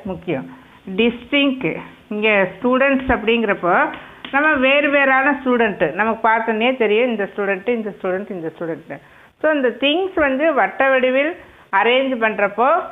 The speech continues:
அது வந்து டிஸ்டிங்கா இருக்குது, வேறுபட்ட, இது வந்து நமக்கு வேறுபட்ட things அப்படின்னு வர்றப்போ we are using the formula n minus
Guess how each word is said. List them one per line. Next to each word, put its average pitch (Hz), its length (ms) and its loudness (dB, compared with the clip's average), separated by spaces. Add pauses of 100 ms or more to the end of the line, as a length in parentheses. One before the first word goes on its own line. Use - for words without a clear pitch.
(220)
அது 202 220 2
வந்து 226 280 0
டிஸ்டிங்கா 285 840 0 (200)
இருக்குது, 208 540 0 (380)
வேறுபட்ட, 214 1000 2 (500)
இது 214 160 -6
வந்து 208 240 -2
நமக்கு 262 500 0 (360)
வேறுபட்ட 233 1040 0 (240)
things 208 560 -4 (560)
அப்படின்னு 247 400 0 (100)
வர்றப்போ 190 600 2 (280)
we 208 140 0 (120)
are 202 100 2 (140)
using 220 320 -2
the 170 200 2 (100)
formula 202 440 2 (560)
n 190 260 2
minus 233 500 2